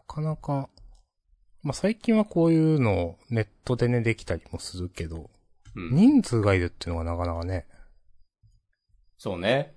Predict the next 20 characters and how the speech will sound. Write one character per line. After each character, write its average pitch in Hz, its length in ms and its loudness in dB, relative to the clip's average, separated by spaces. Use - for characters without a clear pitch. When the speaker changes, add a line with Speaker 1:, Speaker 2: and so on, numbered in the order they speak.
Speaker 1:
ま 113 100 -6
あ、 - 20 -6
こ - 160 -4
の 107 100 0
手 104 140 -2
の 87 160 -4
も 95 240 -8
の 87 140 -2
を 92 120 0
遊 101 80 -4
ぶ 92 80 -2
ネ 98 120 2
ッ 95 40 -2
ク - 180 -10
で - 80 -12
す - 200 -14
よ 78 80 -14
ね。 78 280 -10
Speaker 2:
う 101 40 -12
ん。 80 340 -12